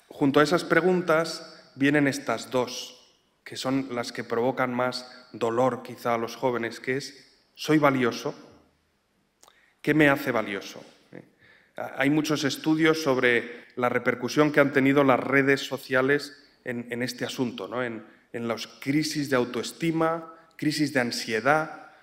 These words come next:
Eh, no, es, es muy llamativo la cantidad de gente joven con problemas de ansiedad,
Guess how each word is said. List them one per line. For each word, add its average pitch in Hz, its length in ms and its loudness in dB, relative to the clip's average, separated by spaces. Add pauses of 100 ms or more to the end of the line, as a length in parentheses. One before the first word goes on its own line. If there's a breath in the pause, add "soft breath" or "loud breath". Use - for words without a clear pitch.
(220 loud breath)
Eh, - 500 -18
no, 143 140 -10
es, 135 160 -12
es 127 160 -14
muy 160 220 2
llamativo 147 480 2
la 127 100 0
cantidad 127 380 0
de 170 80 2
gente 156 340 -2
joven 175 480 0 (300 soft breath)
con 120 160 -6
problemas 143 400 0
de 139 80 0
ansiedad, 120 800 -8